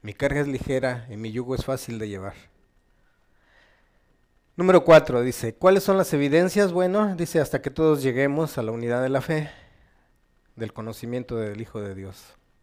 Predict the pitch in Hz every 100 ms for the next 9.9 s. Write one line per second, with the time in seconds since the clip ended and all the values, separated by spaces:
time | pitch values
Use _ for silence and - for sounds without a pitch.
0 | _ _ _ _ _ _ _ 113 98 95
1 | 92 92 - - 110 131 _ _ _ _
2 | _ _ _ _ _ _ _ _ _ -
3 | 110 - 117 117 - 127 151 156 _ _
4 | _ _ _ - 110 107 113 113 147 165
5 | - - _ _ _ _ _ _ - 113
6 | - 113 107 117 113 135 143 139 135 131
7 | _ _ _ _ _ 113 110 110 107 104
8 | 131 135 - - - _ _ _ _ _
9 | - 107 - 113 107 117 - 107 107